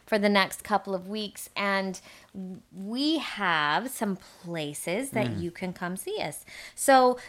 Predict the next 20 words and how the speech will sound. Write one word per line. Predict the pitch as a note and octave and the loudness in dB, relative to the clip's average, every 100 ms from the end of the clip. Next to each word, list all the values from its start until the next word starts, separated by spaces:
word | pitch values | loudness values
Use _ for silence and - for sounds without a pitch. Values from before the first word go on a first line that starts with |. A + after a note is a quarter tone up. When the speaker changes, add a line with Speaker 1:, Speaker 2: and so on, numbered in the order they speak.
| - | -2
Speaker 1:
July | E4 F#4 A4 | 4 6 6
twenty-third | G#4+ D#4+ D4+ D#4 D4+ B3+ B3+ | 6 4 6 4 2 2 2
through | C4 | -2
the | A#3+ | -4
twenty-eighth, | A#3+ B3 A#3+ A3 A3 A3 | -4 -2 2 2 0 -4
you've | G#3 | -2
heard | A#3 A3+ | 2 2
us | |
talk | A3+ G#3 G#3 | 2 0 2
about | G#3 G3+ | 2 2
it | G3 | 2
the | |
last | G3+ F#3+ - | 2 0 0
couple | G#3+ G#3 | -6 -4
of | G3 | -2
weeks. | G3 G3 G3 | -2 -2 -4
It's | G3 | -2
our | F#3+ | -2
summer | F3+ G3 F3+ E3+ | -2 -4 -4 -4
conference. | - C4 C4+ C4 B3+ A#3+ | -2 -2 0 -2 -2 -4